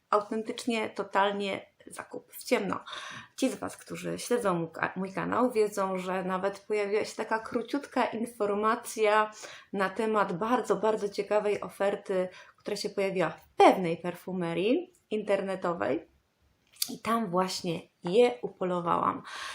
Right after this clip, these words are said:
Przebierałam nóżkami, rączkami, wszystkim, czym się dało w, w oczekiwaniu na ten zapach i powiem Wam, że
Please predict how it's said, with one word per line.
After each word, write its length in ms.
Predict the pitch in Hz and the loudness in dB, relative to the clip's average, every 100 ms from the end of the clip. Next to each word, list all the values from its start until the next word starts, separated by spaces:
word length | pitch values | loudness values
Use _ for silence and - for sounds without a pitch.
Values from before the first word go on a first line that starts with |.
| - - _ | -14 -16 _
Przebierałam 540 | - 262 311 277 240 240 | 2 6 8 10 8 6
nóżkami, 520 | 220 - 185 190 202 | 2 0 0 2 4
rączkami, 560 | 240 240 - 220 208 | 4 2 -2 -2 -2
wszystkim, 500 | 202 285 - - 214 | -2 -2 -2 -2 -2
czym 180 | 202 190 | -2 -4
się 200 | 180 180 | -4 0
dało 280 | 226 233 226 | 4 4 4
w, 80 | 226 - _ - | 0 -14 _ -4
w 360 | 175 175 170 - | 0 0 0 -2
oczekiwaniu 720 | 247 247 - 214 220 196 165 | -4 -2 -2 0 0 0 0
na 140 | 180 247 | 0 0
ten 240 | 254 233 | 0 2
zapach 540 | 180 185 208 208 233 - _ _ | 0 0 2 0 0 -8 _ _
i 320 | 196 190 - - | -4 -4 -4 2
powiem 600 | 185 180 175 190 208 190 | 4 4 2 -2 -2 0
Wam, 380 | 160 185 196 202 | 2 2 0 -6
że 220 | 170 | -2